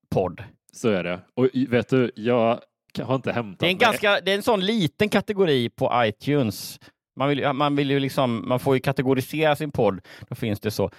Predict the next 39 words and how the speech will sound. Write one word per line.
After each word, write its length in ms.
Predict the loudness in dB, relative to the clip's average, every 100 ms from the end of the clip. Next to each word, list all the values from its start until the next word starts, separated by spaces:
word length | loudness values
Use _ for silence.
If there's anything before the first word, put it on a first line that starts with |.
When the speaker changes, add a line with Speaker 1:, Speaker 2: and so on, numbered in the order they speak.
| _
Speaker 1:
comedy 640 | -4 -2 0 -2 0 2 2
och, 240 | 2 -2 -6 _ _ -2
eh, 460 | 0 2 2 0 -2
samhälle, 1000 | 0 0 0 -2 -2 0 0 0 0 0
så 120 | 0
nyheter, 640 | 0 0 0 -2 -2 -4
sport 400 | -4 -4 -8 -6
säkert 380 | -4 -4 -4 -6
också. 260 | -8 -6 -8
Så, 120 | -4 -6 _ _
Speaker 2:
Mm. 180 | -20 -18
Speaker 1:
så 80 | -10
finns 260 | -6 -4
det 100 | 0
det 60 | 0
här, 160 | 0 -2 _ _ -2
man 80 | -2
får 100 | -2
scrolla 400 | -4 0 2 2
ner 240 | 0 2
en 120 | 2
bit 240 | 0 -2 0
i 100 | 0
rullgardinslistan, 1400 | 2 0 0 0 0 -2 -6 -2 0 2 0 0 2 2
så, 220 | 0 -4
som 160 | -2 0
det 80 |
heter. 380 | 0 -2 -2 -4 -2
Men 240 | -2 -2
sen 200 | -2 -2
kommer 220 | 0 0
man 220 | 0 -2
till 180 | -2 -2
då 180 | -2 -4 _ _
läsa 360 | -4 -2 -2 -2
upp 100 | -4 _ -8
veckotidningar 680 | -6 -6 -4 -4 -4 -6
och 80 | -8
så, 140 | -10